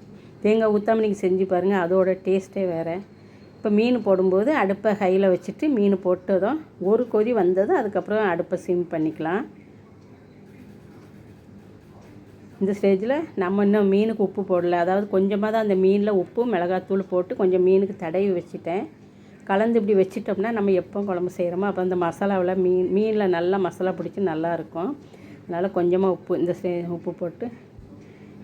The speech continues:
இப்போ நல்லா அப்படியே மூடி போட்டு இப்போ நல்லா கொதிக்குது பார்த்தீங்களா? அடுப்பை சிம் பண்ணி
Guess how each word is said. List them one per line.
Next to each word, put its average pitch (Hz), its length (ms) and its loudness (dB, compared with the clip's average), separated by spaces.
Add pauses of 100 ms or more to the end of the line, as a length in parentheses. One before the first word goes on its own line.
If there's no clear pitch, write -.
இப்போ 196 220 0
நல்லா 175 240 2
அப்படியே 185 200 2 (120)
மூடி 196 340 4
போட்டு 180 220 0
இப்போ 185 160 0
நல்லா 185 140 0 (100)
கொதிக்குது 190 400 0
பார்த்தீங்களா? 185 360 0
அடுப்பை 180 300 -2
சிம் 196 260 2
பண்ணி 185 160 2